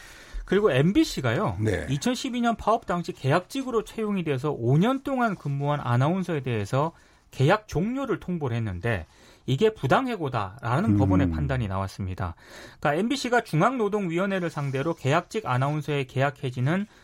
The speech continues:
Speaker 1: 부당해고가 아니다 이런 취지로 소송을 제기를 했었는데
Speaker 2: 음.
Speaker 1: 이제 엠비씨의 손을 들어주지 않았습니다.
Speaker 2: 음.
Speaker 1: 이천십이 년 사월 계약직으로 엠비씨에 채용된 유머 아나운서가 있는데요.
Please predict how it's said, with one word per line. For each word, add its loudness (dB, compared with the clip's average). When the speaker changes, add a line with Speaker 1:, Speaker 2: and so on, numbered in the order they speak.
Speaker 1:
부당해고가 0
아니다 2
이런 -2
취지로 -6
소송을 -2
제기를 -2
했었는데 -2
Speaker 2:
음. 0
Speaker 1:
이제 2
엠비씨의 0
손을 -2
들어주지 -2
않았습니다. -2
Speaker 2:
음. -2
Speaker 1:
이천십이 0
년 -2
사월 2
계약직으로 0
엠비씨에 -2
채용된 0
유머 4
아나운서가 0
있는데요. -2